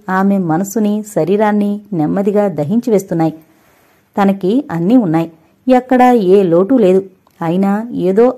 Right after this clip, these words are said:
అసంతృప్తి, తను దగ్గర లేడని. అంతలోనే రవి ఆలోచనలు, ఆమెను దగ్గరగా లాక్కున్న అనుభూతి, పరవశం ఎంతో హాయిగా అనిపిస్తోంది. ఇక్కడ విచిత్ర పరిస్థితుల్లో ఉన్నాం. రమ్యకు ఇక్కడ సీమంతం చేస్తే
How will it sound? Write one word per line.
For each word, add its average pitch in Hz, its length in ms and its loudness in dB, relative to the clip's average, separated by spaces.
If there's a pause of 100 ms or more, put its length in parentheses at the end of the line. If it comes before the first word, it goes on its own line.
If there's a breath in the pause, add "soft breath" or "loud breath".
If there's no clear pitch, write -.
అసంతృప్తి, 185 640 -4 (520 soft breath)
తను 170 160 -2
దగ్గర 156 380 0
లేడని. 196 460 2 (720)
అంతలోనే 226 800 2 (100)
రవి 185 380 0
ఆలోచనలు, 220 800 0 (120)
ఆమెను 226 320 0
దగ్గరగా 220 580 2
లాక్కున్న 254 420 2
అనుభూతి, 220 800 0 (120)
పరవశం 202 560 0 (100)
ఎంతో 175 340 0
హాయిగా 196 420 0
అనిపిస్తోంది. 190 540 -2 (720)
ఇక్కడ 269 300 2
విచిత్ర 214 440 -2
పరిస్థితుల్లో 254 600 0
ఉన్నాం. 170 280 -2 (540 soft breath)
రమ్యకు 214 500 0
ఇక్కడ 214 260 -4
సీమంతం 226 560 -2
చేస్తే 214 560 0